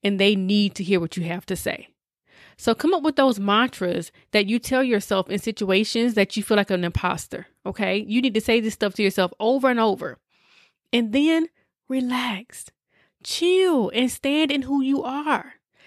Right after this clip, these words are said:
Say who you are, what you know, and why you're great, and say it with your chest, okay? You aren't an imposter because you said so,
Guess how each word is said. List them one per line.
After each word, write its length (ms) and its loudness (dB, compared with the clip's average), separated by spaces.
Say 380 0
who 180 0
you 200 2
are, 360 -6
what 260 2
you 180 -2
know, 400 -2
and 220 0
why 180 0
you're 200 2
great, 300 0
and 140 -4
say 240 0
it 100 -2
with 200 -2
your 80 -6
chest, 580 -4
okay? 380 0
You 380 0
aren't 320 -2
an 100 -2
imposter 680 0
because 340 2
you 140 4
said 360 0
so, 420 -8